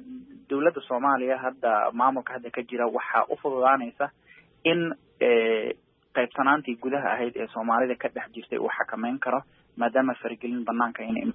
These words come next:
aanan imaan karin. Laakiin guud ahaan, eh, Soomaaliya iyo Ethiopia waxay isku haysteen, eh, dhaqaale iyo faragelin gudaha oo hadda jirta ma ahayn, waxay isku haysteen dhul, midaasaana weli xalkeeda la gaarin.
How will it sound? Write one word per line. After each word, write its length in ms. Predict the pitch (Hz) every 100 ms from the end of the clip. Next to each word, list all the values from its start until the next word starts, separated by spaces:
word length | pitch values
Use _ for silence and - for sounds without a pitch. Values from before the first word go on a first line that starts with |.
| -
aanan 460 | 110 107 107 110 110
imaan 320 | - 120 123
karin. 280 | 123 107 151 - - - _ 127
Laakiin 600 | 127 - 135 131 127 127 _ _ _ _ 123
guud 220 | 139 -
ahaan, 520 | 135 151 160 190 185 _ _ _ -
eh, 440 | 127 120 110 107 -
Soomaaliya 360 | 131 151 143 123
iyo 80 | -
Ethiopia 340 | 160 135 127
waxay 220 | 123 127
isku 200 | 135 160
haysteen, 580 | 156 131 - 127 131 135 _ _ _ -
eh, 500 | 117 110 107 - - - -
dhaqaale 420 | 117 127 123 131
iyo 120 | 127 123
faragelin 360 | 120 117 131 131
gudaha 380 | 120 123 127 120 _ -
oo 100 | 120
hadda 240 | 131 127
jirta 280 | 117 120 127
ma 120 | 107
ahayn, 180 | 127 120
waxay 200 | 117 117
isku 160 | - 120
haysteen 300 | - 113 113
dhul, 160 | 135 143 - _ _ 131
midaasaana 600 | 143 135 127 - 120 110
weli 140 | 123 127
xalkeeda 420 | - 123 110 107
la 100 | 104
gaarin. 300 | 101 98